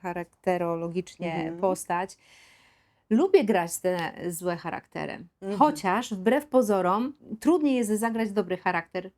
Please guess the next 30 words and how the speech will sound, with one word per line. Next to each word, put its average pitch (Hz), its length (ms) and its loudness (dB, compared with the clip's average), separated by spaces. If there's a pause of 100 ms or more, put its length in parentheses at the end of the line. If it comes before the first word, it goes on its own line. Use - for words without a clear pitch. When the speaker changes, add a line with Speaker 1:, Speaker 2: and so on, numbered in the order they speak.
Speaker 1:
żeby 214 380 2
widzowie 208 360 2
polubili. 226 640 2
Speaker 2:
Mhm. 185 580 -6 (220)
Speaker 1:
I, 208 220 0
i 214 40 -10
to 240 80 2
jest - 260 -4
trudniejsze. 190 540 -2
Natomiast, 247 600 -2
e, 247 420 -2 (420)
ja 233 100 2
już 240 140 0
gram 233 260 2
Marysię, 180 400 -2
która 214 300 -2
jest 226 260 -4
po 226 80 -6
prostu 233 520 -8
do 208 200 0
szpiku 233 480 -6
kości 214 300 -6
przesiągnięta 214 680 -4
tą 202 220 -6
dobrocią 214 600 -2
i 180 100 -8
chęcią 208 420 -6
pomocy 220 560 -2
innym, 185 480 -4 (640)
e, - 60 -6